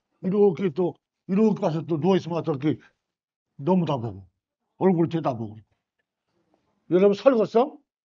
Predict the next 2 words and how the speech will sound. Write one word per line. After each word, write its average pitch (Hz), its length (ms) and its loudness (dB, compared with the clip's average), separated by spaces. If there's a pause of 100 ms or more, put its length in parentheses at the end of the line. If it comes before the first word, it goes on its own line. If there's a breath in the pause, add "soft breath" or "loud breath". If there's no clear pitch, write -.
(1700)
쌩오줌을 247 600 4
싸버려. 220 720 6